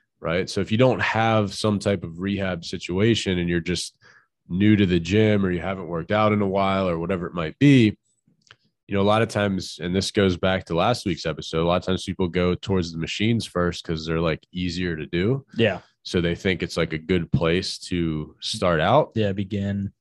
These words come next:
Speaker 1: However, you know, a lot of people have imbalances, uh, and maybe, maybe you wanna pick it up from there and talk about that a little bit. I'll ping pong it back over to
Speaker 2: Yeah,
Speaker 1: you
Speaker 2: yeah,
Speaker 1: if
Speaker 2: yeah,
Speaker 1: you, if you have
Speaker 2: yeah.
Speaker 1: some thoughts on that.
Speaker 2: Yeah, I mean, muscular imbalances are extremely common, um,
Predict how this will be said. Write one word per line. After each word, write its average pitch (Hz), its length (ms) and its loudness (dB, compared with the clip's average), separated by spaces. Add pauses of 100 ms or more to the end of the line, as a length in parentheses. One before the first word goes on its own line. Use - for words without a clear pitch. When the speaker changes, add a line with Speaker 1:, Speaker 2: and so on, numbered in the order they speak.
(140)
Speaker 1:
However, 101 880 2 (520)
you 101 120 2
know, 90 180 2
a - 20 2
lot 95 240 4
of 95 100 0
people 90 420 0
have 87 320 -2
imbalances, 85 1200 -4 (100)
uh, 73 440 -6
and 71 180 -8
maybe, 76 520 -6
maybe 76 280 -8
you 76 160 -8
wanna 76 160 -6
pick 80 240 -10
it 80 80 -6
up 76 180 -6
from 76 120 -8
there 87 200 2
and 85 80 -4
talk 82 200 -2
about 80 200 -2
that 85 180 0
a 87 40 -2
little 90 160 -2
bit. 98 280 -4 (440)
I'll 87 160 -16
ping 92 260 4
pong 85 300 0
it 80 100 -10
back 85 240 -4
over 85 240 -6
to 139 60 4
Speaker 2:
Yeah, 156 160 8
Speaker 1:
you 135 60 8
Speaker 2:
yeah, 135 100 8
Speaker 1:
if 127 60 8
Speaker 2:
yeah, 110 100 6
Speaker 1:
you, 95 60 -2
if 85 180 -10
you 98 80 0
have 131 80 4
Speaker 2:
yeah. 117 40 2
Speaker 1:
some 101 120 -4
thoughts 92 340 -12
on 92 100 -14
that. 98 160 -18 (220)
Speaker 2:
Yeah, 135 180 2
I 120 60 0
mean, 127 160 2
muscular 170 340 6
imbalances 123 520 2
are 110 80 -2
extremely 110 400 -4
common, 113 520 -2 (160)
um, 101 640 -2